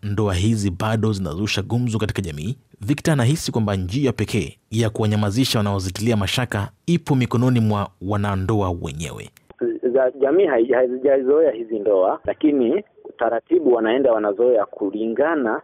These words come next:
Speaker 2: na mienendo ya wanandoa waliooana. Ikionekana mwanamke anamzidi umri mwanaume, watu wanaenda wanazoea kuone-, kwa kuona ndoa zinaenda zinaendelea vizuri na wanaishi vizuri, wanafanya mambo ya maendeleo,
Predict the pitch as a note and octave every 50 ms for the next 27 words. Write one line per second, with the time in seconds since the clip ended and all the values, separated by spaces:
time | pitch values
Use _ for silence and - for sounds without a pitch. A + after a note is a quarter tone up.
0 | _ _ - A2+ A2 G#2 G#2+ A2 A2+ A2+ A#2 A#2 B2 C3 C#3+ D3 C#3 B2 A#2 A2
1 | G#2+ A2 A2 G#2+ A2 A2 G#2+ A2+ C#3+ D#3+ D#3 B2 A2 G#2 G#2 A2+ C3+ C#3+ C#3 A#2
2 | A2+ A#2+ C3 D3+ E3 C#3+ A2+ G#2+ G#2+ - - - - _ - - - - A#2 G#2+
3 | G#2+ A2 A2 - D3 D3+ C#3+ B2 A2 G#2+ G#2+ A2+ D3+ E3+ - D3 B2 A#2 A2+ A2
4 | A2 G#2+ A#2 C#3+ C3+ C3 C3+ C3+ C3+ B2+ A2+ G#2+ G#2+ G#2 G2+ G#2 G#2+ A#2 C3+ B2
5 | G2+ F2+ G#2 - _ _ _ - - - - A2+ A#2 C3 - C#3 B2 A#2 A#2+ B2+
6 | C3 B2 A2+ A2 G#2 G2+ A2+ B2 A#2+ - - - G#2+ G#2 G#2 G#2+ G2 - - G#2+
7 | G2+ - - G#2+ A2 B2 C#3 C#3+ C#3 C#3 C#3 C#3+ - - - _ - G#2+ A2 B2
8 | B2 A#2 G#2+ G#2+ G#2 G#2 G#2+ A#2 B2+ A#2+ A2+ G2+ G#2 G2+ G2 G2 G2+ G2 G#2+ A2
9 | B2+ C3 A2 F#2 G2 F#2+ - C3 D#3 D3+ C#3 A2+ G2+ F#2+ G2 G2 G#2 B2+ C#3 -
10 | A#2+ G2 G2+ G2 - C#3+ D#3+ D#3 D3 B2 G#2+ G2+ G2 - - C#3 C#3 B2 G#2+ A2+
11 | B2 C#3 B2+ A#2 A2 G2+ F#2+ G2 - - G2+ G2+ G2+ G2+ G2+ G#2 G2 G2+ G2+ A2
12 | C#3 D3+ D3 D3+ D3 D3